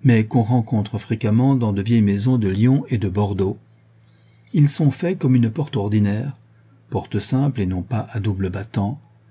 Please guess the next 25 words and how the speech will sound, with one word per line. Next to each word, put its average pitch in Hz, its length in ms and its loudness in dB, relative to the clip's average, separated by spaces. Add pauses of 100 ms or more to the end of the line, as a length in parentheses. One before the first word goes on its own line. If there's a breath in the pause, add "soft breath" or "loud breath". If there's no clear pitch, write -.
(280 soft breath)
à 135 80 2
l'exception 151 540 0
que - 140 -4
la 110 80 0
partie 131 320 -2
inférieure 135 540 -2
est 120 60 0
façonnée 117 480 -2
à 104 80 -2
jour 135 320 0
et 107 120 0
treillissée, 117 680 -2 (640 soft breath)
ce - 140 -4
qui - 140 0
donne 151 200 4
aux 127 60 6
mains 135 240 4
une 123 120 2
excellente 113 480 0
prise. 101 500 -4 (1700)
Dans 104 280 0
le 101 120 2
cas 107 180 -2
en 98 120 0
question, 151 580 0